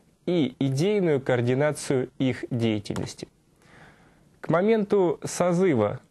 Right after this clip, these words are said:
апрельского, м, пленума в, э, тысяча девятьсот шестьдесят восьмом году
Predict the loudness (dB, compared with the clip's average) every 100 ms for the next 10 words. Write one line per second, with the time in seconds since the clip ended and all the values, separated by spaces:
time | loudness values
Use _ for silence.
0 | -4 -2 0 0 -2 -2 0 2 2 0
1 | -6 _ -18 -18 -18 _ -6 -4 -4 -4
2 | -8 -2 2 4 4 2 0 -4 -12 -4
3 | 0 2 2 2 0 0 -2 -6 -6 -6
4 | -4 -4 -2 0 0 -2 -2 -4 -4 -6
5 | -4 -2 -2 -4 -2 -4 -2 -2 0 0
6 | 2 2 0